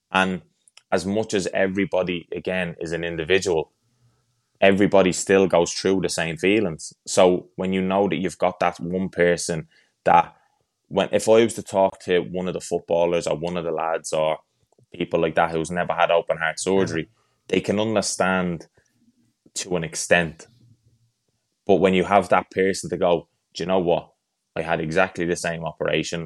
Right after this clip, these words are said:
Speaker 1: or I've gone through exactly the same thing. I know exactly what you're feeling. I know exactly what you're saying." Like, that kind of connection with someone, you will just, it's, it's priceless.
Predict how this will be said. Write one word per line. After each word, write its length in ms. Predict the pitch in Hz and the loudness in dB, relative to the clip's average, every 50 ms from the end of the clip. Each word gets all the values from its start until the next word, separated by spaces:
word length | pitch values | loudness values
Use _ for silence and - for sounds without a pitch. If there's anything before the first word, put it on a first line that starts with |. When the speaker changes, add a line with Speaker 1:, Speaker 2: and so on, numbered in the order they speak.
| - - | -6 -4
Speaker 1:
or 100 | 76 80 | -2 -2
I've 140 | 78 - | -2 -2
gone 220 | - 87 85 87 82 | -2 -4 -4 -4 -4
through 180 | - 85 78 | -4 -4 -4
exactly 540 | 80 73 76 78 90 92 92 - - 85 80 | -4 -4 -4 -2 -2 -2 -2 -2 -2 -2 0
the 100 | 80 76 | 0 0
same 300 | - - 80 78 80 78 | -2 -2 -4 -2 -4 -6
thing. 340 | 80 - 76 78 78 78 - _ _ _ _ - | -6 -4 -4 -4 -4 -4 -8 _ _ _ _ -10
I 100 | - 82 | -6 -2
know 180 | 80 80 80 80 | 2 2 2 2
exactly 560 | 76 69 73 76 90 90 90 - - 101 85 | 0 -2 0 2 2 2 2 2 2 2 4
what 180 | 78 - - - | 4 4 4 4
you're 140 | 82 82 | 2 0
feeling. 480 | - - 80 80 80 82 87 85 82 - _ _ | -2 0 0 2 2 4 2 0 -2 -6 _ _
I 120 | - 87 87 | -6 -2 -2
know 160 | 87 85 85 | 0 0 0
exactly 500 | 82 80 78 90 90 95 - - 92 85 | 0 2 4 4 4 4 2 2 0 4
what 220 | 80 82 80 - | 4 4 4 4
you're 80 | 85 80 | 2 0
saying." 400 | 78 - 82 85 82 80 76 71 - _ _ _ _ _ _ _ _ _ _ _ _ _ _ _ _ | 2 0 0 0 0 -2 -4 -6 -10 _ _ _ _ _ _ _ _ _ _ _ _ _ _ _ _
Like, 200 | - 98 92 - | 4 4 4 6
that 220 | - 101 104 - - | 4 2 2 2 0
kind 200 | - 104 101 101 | -4 -4 -2 -4
of 80 | 95 | -4
connection 460 | - - 90 90 92 - - - 90 | -6 -6 -6 -6 -6 -6 -6 -8 -8
with 120 | 87 85 - | -8 -8 -8
someone, 440 | - 92 90 92 87 85 82 80 - | -6 -6 -6 -4 -6 -6 -8 -8 -8
you 360 | - 85 85 90 90 87 85 - | -6 -2 0 0 2 0 0 0
will 180 | 92 87 85 80 | 0 -2 -2 -2
just, 500 | - - 92 90 - - - - - _ _ _ _ _ _ _ _ _ _ _ _ | -2 0 2 2 2 0 -2 -4 -8 _ _ _ _ _ _ _ _ _ _ _ _
it's, 460 | - 110 - - - - - - - _ | -2 0 0 0 0 -2 -2 -6 -4 _
it's 140 | - - - | -4 -4 -4
priceless. 720 | - - 98 95 104 113 - - 95 80 - - - - | -2 2 4 4 6 4 2 0 -2 -4 -4 -8 -14 -16